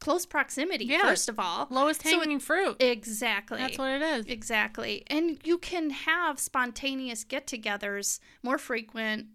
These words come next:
Speaker 1: and it's just simpler to do that. Um, and, uh, she says, "How do you do that?" Well, just be outside more and just kinda linger. <laughs>
Speaker 2: Yes.
Speaker 1: Tracy.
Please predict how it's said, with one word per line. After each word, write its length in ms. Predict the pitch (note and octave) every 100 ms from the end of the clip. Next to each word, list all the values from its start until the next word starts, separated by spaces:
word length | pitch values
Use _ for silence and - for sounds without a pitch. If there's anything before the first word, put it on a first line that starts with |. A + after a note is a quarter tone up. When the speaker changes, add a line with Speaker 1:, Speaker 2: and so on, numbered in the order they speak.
| _
Speaker 1:
and 140 | A#3 A3
it's 200 | G#3+ -
just 240 | A3 G#3+
simpler 500 | - C#4 - - - _ _
to 100 | -
do 220 | A3 A3+ C4
that. 300 | B3+ - - _ _ - - - _ -
Um, 520 | A3+ G#3 G#3 A3 G#3+ - - - _ _ _ - -
and, 560 | D4+ F#4 B3 B3 C#4+ - - - - -
uh, 80 | B3
she 180 | - C4+
says, 260 | C4 A#3
"How 200 | - A#3
do 80 | B3+
you 100 | D#4
do 140 | E4
that?" 280 | F4 F#4+ F#4
Well, 240 | C#4+ C#4+ C4+
just 280 | C#4+ C#4+ - -
be 120 | B3
outside 380 | A3 G#3+ F#3 G3+
more 400 | A3 A#3+ D4 D#4
and 100 | B3
just 140 | A3 -
kinda 200 | B3 G#3
linger. 640 | G3+ G3 G#3 C4 E4 G#4 _ _ - _ -
<laughs> 80 | C4 C#4 - C6+ - - - - - - - -
Speaker 2:
Yes. 380 | G#3 E3 G3+ - - - -
Speaker 1:
Tracy. 720 | - - C4+ - - C#4+